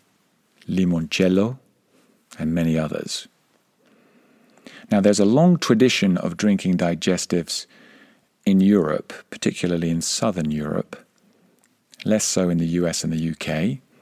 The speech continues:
and it's considered a valuable way to extend a great meal with great company. Now, when the waiter says that the chupito is on the house,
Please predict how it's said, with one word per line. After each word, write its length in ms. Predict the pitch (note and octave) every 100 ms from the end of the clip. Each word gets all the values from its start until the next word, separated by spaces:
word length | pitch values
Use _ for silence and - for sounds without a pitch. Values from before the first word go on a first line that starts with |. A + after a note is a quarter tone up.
| _ _ _ _ _ _ _ -
and 140 | A2 A#2
it's 100 | -
considered 540 | B2 - F2+ F2 - -
a 140 | E2
valuable 680 | D2+ E2 E2+ F2+ E2 E2+ E2+
way 420 | E2 D#2+ D#2+ E2+ - _ _ -
to 100 | E2+
extend 480 | D#2+ - G2 E2+ D2+
a 60 |
great 340 | - A2+ B2 -
meal 380 | D#2+ D#2+ D#2+ _ _ _ _ _ _ _ -
with 180 | F2 -
great 280 | - E2 D#2
company. 580 | - E2 - - - - _ _ _ _ _ _ _ _ _ _ _ _ _ _ _ - - - - -
Now, 140 | F#2+ G2+
when 160 | D#3+
the 180 | F#3+ - - _ -
waiter 680 | G2+ C3 C#3+ - - D#2+ -
says 340 | - - F#2+ -
that 180 | F2 - -
the 80 | F#2+
chupito 840 | - F#2+ - C#3 D3 - F2 -
is 120 | - - -
on 160 | F#2+
the 100 | F2
house, 800 | E2 - - - - - - -